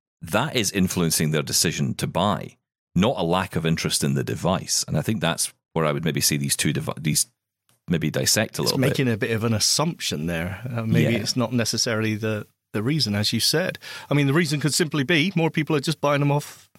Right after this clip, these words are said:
Speaker 2: Amazon itself <laughs> rather than Currys.
Speaker 1: <laughs> Yeah,
Speaker 2: Who
Speaker 1: not
Speaker 2: buys a
Speaker 1: buying from
Speaker 2: smart
Speaker 1: there.
Speaker 2: speaker from a store anymore? I mean,
Speaker 1: Well,
Speaker 2: I, I
Speaker 1: yeah,
Speaker 2: don't know.
Speaker 1: there is that.
Speaker 2: But, uh, also, I mean, h-, why would anyone need to update?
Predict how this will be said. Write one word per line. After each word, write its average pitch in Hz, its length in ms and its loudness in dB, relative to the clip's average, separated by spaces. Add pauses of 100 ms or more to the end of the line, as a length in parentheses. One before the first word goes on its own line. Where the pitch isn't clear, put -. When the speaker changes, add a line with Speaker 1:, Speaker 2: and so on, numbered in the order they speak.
Speaker 2:
Amazon 160 340 2
itself - 420 0 (180)
<laughs> - 180 -12
rather - 380 0
than 214 160 0
Currys. 202 440 2
Speaker 1:
<laughs> - 60 -4
Yeah, 127 60 2
Speaker 2:
Who 131 140 -2
Speaker 1:
not 240 80 -4
Speaker 2:
buys - 200 4
a 143 40 6
Speaker 1:
buying - 20 6
from 156 80 6
Speaker 2:
smart 208 140 6
Speaker 1:
there. 185 80 6
Speaker 2:
speaker 214 360 2
from 196 180 2
a 185 60 4
store 190 540 2
anymore? 104 420 2
I 101 220 0
mean, 110 180 4
Speaker 1:
Well, 160 100 4
Speaker 2:
I, 180 40 6 (160)
I 131 40 2
Speaker 1:
yeah, 135 80 4
Speaker 2:
don't 156 120 6
know. 135 60 4
Speaker 1:
there 156 100 4
is 165 100 0
that. - 240 0 (380)
Speaker 2:
But, 185 240 4
uh, 165 180 -4
also, 147 640 2 (160)
I - 100 -4
mean, 143 440 2 (1040)
h-, 160 160 -2
why 151 320 2
would 151 260 -2
anyone 147 380 4
need 151 160 2
to - 120 0
update? 143 460 -2